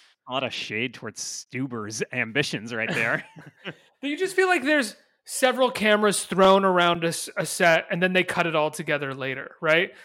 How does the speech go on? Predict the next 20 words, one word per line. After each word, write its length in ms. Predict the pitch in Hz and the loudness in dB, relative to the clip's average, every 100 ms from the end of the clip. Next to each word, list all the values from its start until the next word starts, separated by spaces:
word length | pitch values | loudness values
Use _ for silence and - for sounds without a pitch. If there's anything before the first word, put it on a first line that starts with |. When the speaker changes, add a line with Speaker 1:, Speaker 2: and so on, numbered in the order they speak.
| - | -4
Speaker 1:
Yeah, 160 | 113 | 2
Speaker 2:
There's 140 | 104 185 | 2 2
Speaker 1:
yeah, 100 | 123 | 4
Speaker 2:
no 100 | 262 | 2
s-, 120 | 254 | 2
Speaker 1:
yeah. 60 | - | 0
Speaker 2:
there's 180 | 220 220 | -2 0
no 200 | 247 254 | 2 2
sense 320 | 247 220 214 | 2 0 0
of, 120 | 202 | -2
like, 300 | 185 170 - - _ _ | 0 0 -2 -12 _ _
"Hey, 160 | 294 | -2
these 200 | 202 214 | -2 -2
guys 260 | 180 226 220 | 2 2 2
are 40 | |
gonna 160 | 226 226 | -2 -4
pull 280 | 220 208 202 | -4 -2 0
into 240 | 208 208 | 0 -2
this 220 | 208 180 - | -2 -2 -4
scene. 400 | 220 214 180 | -2 0 -2